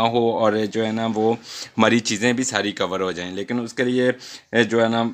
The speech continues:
वो थोड़ा सा टाइम ज़रूर लग जाता है। लेकिन ये है कि आपसे जो मैं बातें करता हूँ इनको आप गौर से सुना करें और इनको जो है ना वो समझा करें, ठीक है। तो कबूतर उड़ाना कोई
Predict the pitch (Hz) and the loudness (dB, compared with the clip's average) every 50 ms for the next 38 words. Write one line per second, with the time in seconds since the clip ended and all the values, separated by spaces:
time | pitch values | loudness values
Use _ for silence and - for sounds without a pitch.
0 | - _ _ _ _ _ _ _ _ _ - - - 135 127 - 123 127 120 127 | -8 _ _ _ _ _ _ _ _ _ -20 -12 -8 -8 -2 2 4 6 6 6
1 | 127 - 139 117 - 113 107 110 117 123 120 127 123 107 107 110 110 117 123 127 | 4 2 0 0 0 2 2 2 0 -2 -2 -4 -4 -6 -6 -6 -4 -4 -2 -2
2 | 123 117 113 110 113 110 - 127 123 123 110 107 - - 127 123 123 117 117 120 | -2 -2 -4 -6 -8 -6 -4 -4 -4 -2 -4 -4 -4 -2 0 0 0 0 0 0
3 | 123 123 113 - 127 120 - - 104 101 101 - - - 135 120 110 123 123 123 | -2 -2 -2 -2 -4 -4 -2 0 0 2 0 0 0 -2 -2 0 2 2 4 4
4 | 120 120 120 113 104 110 90 - - 127 120 139 120 - - 127 123 123 113 - | 4 4 4 4 4 2 2 2 2 2 2 2 0 2 2 2 2 0 0 -2
5 | 113 107 104 - - 120 120 120 - 110 107 104 104 104 - 117 127 127 - - | -2 -2 -2 0 2 2 2 2 2 2 4 4 4 2 4 4 2 2 2 -4
6 | - - - - - - - 95 101 113 113 113 - - 135 120 - 113 104 107 | -14 -16 -16 -16 -12 -10 -4 2 4 6 6 6 4 2 0 0 -2 -2 -4 -4
7 | 107 - 123 120 123 123 - 120 113 113 - 113 110 - - 120 120 113 120 120 | -2 -2 -2 -2 -4 -4 -4 -4 -4 -4 -6 -8 -6 -2 0 0 0 0 -2 -2
8 | 117 117 117 113 113 117 - - 107 98 98 87 107 101 92 90 90 85 82 78 | -2 -4 -4 -2 -4 -4 -4 -4 -6 -4 -2 0 2 2 2 0 -2 -4 -6 -8
9 | - - - - - - - - 107 104 90 - 127 143 139 - - - - _ | -10 -14 -14 -14 -14 -14 -6 -2 -2 0 2 2 2 2 0 -6 -18 -20 -20 _
10 | _ - 110 110 110 107 107 107 - - 113 117 117 110 143 143 143 139 - - | _ 0 2 2 4 2 2 0 -2 -6 -6 -6 -2 0 0 2 2 0 0 2
11 | 123 117 110 107 107 110 120 131 135 139 135 127 117 147 | 2 4 6 6 6 6 4 4 4 2 0 -2 -2 -4